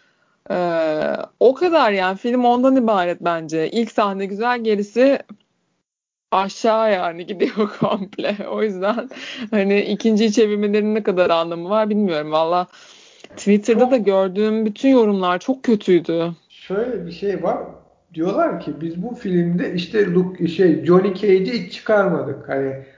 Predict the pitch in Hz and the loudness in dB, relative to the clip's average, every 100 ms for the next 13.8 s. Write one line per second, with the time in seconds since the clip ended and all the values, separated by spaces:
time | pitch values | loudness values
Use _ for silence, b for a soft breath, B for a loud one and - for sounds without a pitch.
0 | B 147 165 170 175 170 180 180 160 156 | B 0 2 4 2 2 2 0 0 -4
1 | 208 202 185 151 147 147 - 151 139 135 | -4 -2 0 0 -2 -6 -4 -2 -2 -4
2 | 151 135 135 135 175 196 185 143 135 131 | -4 -2 -2 -2 0 0 2 -2 -4 -4
3 | 175 160 151 156 160 180 220 185 - 131 | 0 0 0 0 0 -2 -4 -4 -4 -8
4 | 127 - B B B B 185 202 190 - | -10 -12 B B B B 2 4 2 2
5 | 208 196 - B B B B - - 220 | 0 0 -6 B B B B -4 2 2
6 | 226 233 214 214 196 233 233 220 185 175 | 4 2 2 0 -4 -2 -2 -2 -4 -10
7 | - 190 190 185 - - b b b b | -6 -2 -2 -2 -6 -14 b b b b
8 | b - 185 190 190 190 196 196 - - | b -2 2 4 6 4 0 -4 -12 -12
9 | - - 190 190 175 165 156 151 143 147 | -10 -2 2 4 4 0 -2 -4 -6 -6
10 | - 165 156 151 - 170 160 160 165 165 | -4 0 0 -2 -2 0 0 4 2 4
11 | 190 180 170 165 165 156 156 160 151 147 | 2 2 0 0 -4 -4 0 2 4 2
12 | 156 160 160 160 160 156 160 170 165 143 | 2 4 2 0 0 0 2 -2 -4 -6
13 | 143 143 147 165 139 185 233 | -6 -6 0 2 2 0 -2